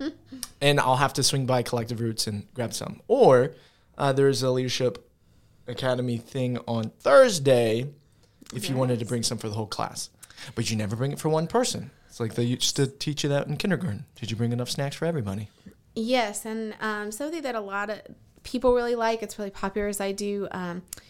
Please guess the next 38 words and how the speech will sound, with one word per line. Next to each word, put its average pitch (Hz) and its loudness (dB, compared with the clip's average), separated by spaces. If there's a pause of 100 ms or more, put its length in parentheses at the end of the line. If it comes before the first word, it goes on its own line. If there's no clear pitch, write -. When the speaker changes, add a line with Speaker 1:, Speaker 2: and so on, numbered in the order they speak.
(260)
Speaker 1:
mini-sized 226 -2
cheesecakes. 240 -6
Speaker 2:
Cheesecake 139 0
balls. 135 0
You 135 -10
could 135 -4
do 135 0
cheesecake - -4
balls. - -18 (100)
Speaker 1:
N-, 214 -8 (120)
that's 196 -2
true, 285 -2
too. 233 0 (460)
Um, 208 0
and 220 -6
a 220 -4
lot 233 -2
of 254 -6
people 226 -10
have 208 -10
done 202 -4
that 190 -4
for 190 -6
events 196 -6
and 202 -8
things 202 -8
like 202 -2
that. 202 -2
It's 214 -14
easier 214 -4
for 196 -6
people 196 -4
to 196 -6
just 202 -8
kind 190 -6
of 190 -8
grab 190 -2
and, 185 -10